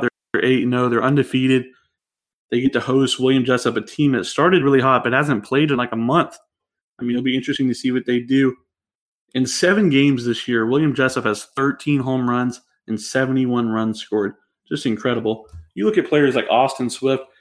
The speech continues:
He's one of the most dangerous guys in the country. Player you mentioned, Shackles,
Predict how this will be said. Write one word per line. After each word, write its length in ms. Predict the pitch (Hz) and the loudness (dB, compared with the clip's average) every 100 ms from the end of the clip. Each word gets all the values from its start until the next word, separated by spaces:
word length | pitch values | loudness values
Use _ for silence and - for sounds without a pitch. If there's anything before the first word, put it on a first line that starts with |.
| _ - | _ -6
He's 120 | 196 | -2
one 100 | 233 | 2
of 60 | 190 | 4
the 60 | |
most 200 | 160 143 | 4 4
dangerous 400 | 135 139 139 131 | 2 2 2 -2
guys 280 | 123 123 120 | 2 2 2
in 80 | 117 | 0
the 60 | |
country. 440 | 101 127 127 131 117 _ _ _ _ _ _ - | -2 -2 -2 -2 -6 _ _ _ _ _ _ 0
Player 180 | 151 | 2
you 100 | 143 | 4
mentioned, 320 | 135 135 131 123 | 2 0 -2 -2
Shackles, 540 | 131 127 127 135 - | 0 0 2 0 0